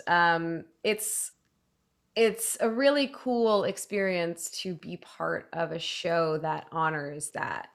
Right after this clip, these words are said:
uh, part of me, but also I think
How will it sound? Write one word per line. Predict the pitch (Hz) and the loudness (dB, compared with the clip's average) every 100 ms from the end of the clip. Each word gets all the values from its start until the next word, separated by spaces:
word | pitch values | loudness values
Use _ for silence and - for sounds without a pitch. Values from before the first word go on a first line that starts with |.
| _ _ _ _ - | _ _ _ _ 0
uh, | 160 151 147 | 0 0 -4
part | - - 170 165 | -6 2 4 4
of | 156 151 147 143 - _ _ _ - | -2 -8 -10 -14 -20 _ _ _ -6
me, | 190 254 330 247 190 196 | 0 2 4 2 2 2
but | 202 | 2
also | 180 185 185 202 175 | 4 2 2 2 4
I | 170 175 | 2 0
think | - 165 160 - | -2 -6 -6 -12